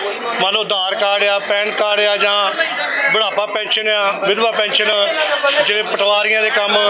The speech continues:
ਜਿੰਨੇ ਵੀ ਸਰਕਾਰੀ ਕੰਮ ਨੇ, ਸਾਰੇ ਜਾਣੀ ਕਿ ਸ-, ਸਰਕਾਰੀ ਸਕੂਲਾਂ ਦੇ ਵਿੱਚ ਬੈਠ ਕੇ ਕਰ ਰਹੇ ਨੇ। ਇਹ ਉਪਰਾਲਾ ਜਿਹੜਾ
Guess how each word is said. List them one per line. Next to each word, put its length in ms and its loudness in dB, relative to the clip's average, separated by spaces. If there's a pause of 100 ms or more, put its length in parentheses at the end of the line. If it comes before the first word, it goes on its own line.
(400)
ਜਿੰਨੇ 220 2
ਵੀ 300 2
ਸਰਕਾਰੀ 360 0
ਕੰਮ 240 0
ਨੇ, 80 0
ਸਾਰੇ 420 2 (720)
ਜਾਣੀ 180 0
ਕਿ 60 2
ਸ-, 120 -2 (160)
ਸਰਕਾਰੀ 400 0
ਸਕੂਲਾਂ 320 0
ਦੇ 40 2
ਵਿੱਚ 180 0
ਬੈਠ 200 0
ਕੇ 120 2
ਕਰ 180 -2
ਰਹੇ 120 -2
ਨੇ। 100 0 (240)
ਇਹ 80 2
ਉਪਰਾਲਾ 360 0
ਜਿਹੜਾ 320 0